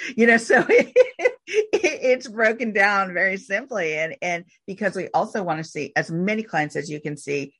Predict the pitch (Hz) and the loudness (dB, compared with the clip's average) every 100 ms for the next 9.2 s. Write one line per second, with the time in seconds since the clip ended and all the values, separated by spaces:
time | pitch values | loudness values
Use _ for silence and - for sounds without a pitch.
0 | _ 175 165 139 160 196 131 - - 170 | _ -2 -2 -2 -2 0 -2 -4 -4 -2
1 | 156 156 151 156 147 147 - 170 170 185 | -2 -4 -8 -8 -10 -12 -12 -4 -2 0
2 | 135 120 131 - - - 180 160 175 165 | -4 -4 -4 -6 -12 -6 -4 0 4 4
3 | 156 - _ _ - 170 175 185 180 - | 2 -2 _ _ -4 -2 2 0 0 -6
4 | - 165 165 160 - 147 160 151 143 143 | -4 -2 0 -2 -4 -6 -6 -6 0 4
5 | 160 165 120 139 - - 143 151 147 151 | 4 4 0 -2 -10 -12 -10 -6 -6 -6
6 | - 139 131 131 - 127 107 - 143 139 | -4 -4 -2 -8 -6 -6 -6 -6 0 2
7 | 147 190 - - 160 143 135 - 135 160 | 2 -2 -6 -4 0 2 0 -4 -6 -4
8 | 151 156 151 - 147 143 151 127 117 147 | -2 -2 -2 -2 -2 -2 -4 -6 -6 -4
9 | 135 - | -4 -4